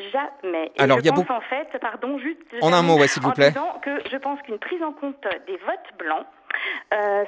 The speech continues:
Speaker 1: c'est pour, enfin, c'est donc, euh, c'est une alternative, hein, serait un bon révélateur justement du fait que les gens ne votent pas Marine Le Pen pour Marine Le Pen ou pour les idées qu'elle défend, mais juste pour dire que, en fait,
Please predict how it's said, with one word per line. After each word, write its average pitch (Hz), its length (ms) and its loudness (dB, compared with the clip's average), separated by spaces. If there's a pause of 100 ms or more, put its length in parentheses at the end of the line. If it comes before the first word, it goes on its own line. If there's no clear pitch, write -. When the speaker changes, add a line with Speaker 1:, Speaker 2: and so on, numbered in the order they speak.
(140)
Speaker 1:
c'est 220 100 -12
pour, 220 200 2
enfin, 208 260 -2 (140)
c'est 196 160 0
donc, 190 260 -6
euh, 180 260 0
c'est 220 140 -6
une 339 140 0
alternative, 208 840 -8
hein, 190 140 -2 (360)
serait 277 120 -2
un 277 100 0
bon 254 200 -2
révélateur 240 600 -2
justement 220 460 -6
du 214 140 -12
fait 226 240 -6
que 196 120 -10
les 190 140 -6
gens 208 160 -8
ne 202 100 -6
votent 170 400 -6
pas 202 220 -2 (320)
Marine 190 320 -2
Le 190 80 2
Pen 196 500 -2 (140)
pour 208 240 -8
Marine 180 340 -2
Le 175 80 -4
Pen 196 320 -4 (180)
ou 165 40 -14
pour - 180 -8
les 160 80 -10 (100)
idées 247 140 -8
qu'elle 220 180 -6
défend, - 440 -12 (320)
mais 220 100 -2
juste 220 220 -12
pour 190 180 -12 (160)
dire 247 120 -6 (120)
que, 214 220 -8 (120)
en - 140 -20
fait, 208 140 -8